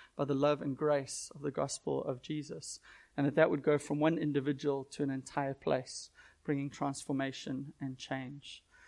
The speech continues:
And that really is the big idea of what is going on inside of Jonah chapter three. So if you've got a Bible, can I ask you to turn there? Otherwise, it will come up on the screen behind me. But what we're gonna see this morning in this passage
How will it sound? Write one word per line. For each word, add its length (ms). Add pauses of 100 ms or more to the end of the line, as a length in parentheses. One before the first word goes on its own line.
(240)
And 100
that 120
really 300
is 240
the 100
big 280
idea 420
of 220
what 160
is 120
going 320
on 260
inside 640
of 240
Jonah 500 (260)
chapter 360
three. 300 (640)
So 120
if 80
you've 140
got 100
a 60
Bible, 600
can 120
I 80
ask 180
you 60
to 80
turn 320
there? 180
Otherwise, 300
it 80
will 140
come 180
up 160
on 80
the 60
screen 340
behind 320
me. 180 (380)
But 80
what 180
we're 80
gonna 180
see 240
this 220
morning 380
in 100
this 180
passage 600